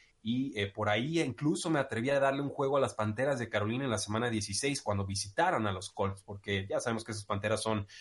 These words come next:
son muy gitanas, ¿no? Le ganan a los, a los, no, bueno, le ganan a los más fuertes y con los débiles se, se nos caen. Entonces,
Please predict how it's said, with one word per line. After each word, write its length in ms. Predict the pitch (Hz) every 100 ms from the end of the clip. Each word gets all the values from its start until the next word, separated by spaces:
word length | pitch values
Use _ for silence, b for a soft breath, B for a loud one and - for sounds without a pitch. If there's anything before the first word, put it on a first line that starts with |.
| B B
son 260 | - 131
muy 200 | 135 147
gitanas, 400 | 143 127 131 113
¿no? 160 | 107 127
Le 100 | 123
ganan 260 | 113 123 123
a 40 |
los, 400 | 107 101 101 -
a 60 | 104
los, 400 | 98 98 - - _ _ _ -
no, 160 | 113
bueno, 200 | 120 123
le 100 | 120
ganan 200 | 117 139
a 60 | 139
los 140 | 123
más 200 | 117 131
fuertes 380 | - 165 165 170
y 40 | -
con 120 | 113
los 100 | 101
débiles 380 | 117 117 104 -
se, 220 | - 98
se 200 | - 107
nos 160 | 104 98
caen. 220 | 107 98
Entonces, 460 | 101 120 113 113